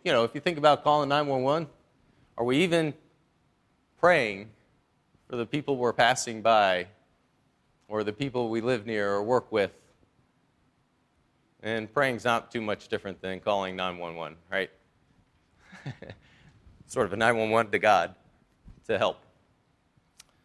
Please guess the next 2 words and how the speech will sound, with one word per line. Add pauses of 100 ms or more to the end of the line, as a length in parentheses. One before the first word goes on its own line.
(680)
Um, (1400)
so